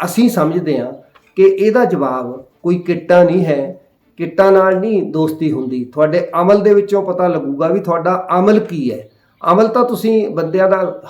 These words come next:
ਹਾਲਾਂਕਿ ਸੁਪਰੀਮ ਕੋਰਟ ਨੇ ਰੋਕ ਲਾਈ ਹੋਈ ਹੈ ਵੀ ਕਿਸੇ ਵੀ ਤਰ੍ਹਾਂ ਦੀ ਕੋਈ ਬਿਲਡਿੰਗ ਢਾਹੀ ਨਾ ਜਾਵੇ, ਬੰਦਾ ਜੇ ਦੋਸ਼ੀ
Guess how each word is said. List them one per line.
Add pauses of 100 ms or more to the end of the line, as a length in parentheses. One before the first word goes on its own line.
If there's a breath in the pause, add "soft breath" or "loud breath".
ਹਾਲਾਂਕਿ
ਸੁਪਰੀਮ
ਕੋਰਟ
ਨੇ (280 loud breath)
ਰੋਕ
ਲਾਈ
ਹੋਈ
ਹੈ
ਵੀ
ਕਿਸੇ
ਵੀ
ਤਰ੍ਹਾਂ
ਦੀ
ਕੋਈ
ਬਿਲਡਿੰਗ
ਢਾਹੀ
ਨਾ
ਜਾਵੇ,
ਬੰਦਾ
ਜੇ
ਦੋਸ਼ੀ